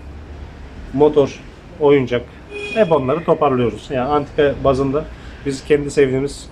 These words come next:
eşyaları da alıyoruz. Bunun tabii ki en büyük değeri benim çocukluğumda hiç görmedim. Diğer oyun konsolunu gördünüz. Nintendo oyun konsolu. Yani zannediyorum ki Türkiye'de pek fazla yoktu bu.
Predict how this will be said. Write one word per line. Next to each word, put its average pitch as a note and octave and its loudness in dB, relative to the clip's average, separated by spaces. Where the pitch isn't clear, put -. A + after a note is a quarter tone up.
eşyaları C3+ 2
da C3 2
alıyoruz. A#2+ -2
Bunun D3+ 4
tabii D#3+ 2
ki E3 -2
en D3+ -2
büyük C#3+ -4
değeri C#3+ 0
benim C3+ 0
çocukluğumda C#3+ -4
hiç A#2+ -6
görmedim. A#2+ -2
Diğer C3 2
oyun C3 0
konsolunu A#2+ 0
gördünüz. B2+ -2
Nintendo D#3+ 0
oyun C3+ 2
konsolu. D3 -2
Yani F3 0
zannediyorum G3+ 2
ki D#3 -6
Türkiye'de F3 -2
pek E3+ -4
fazla D#3+ 2
yoktu E3+ -4
bu. E3 -6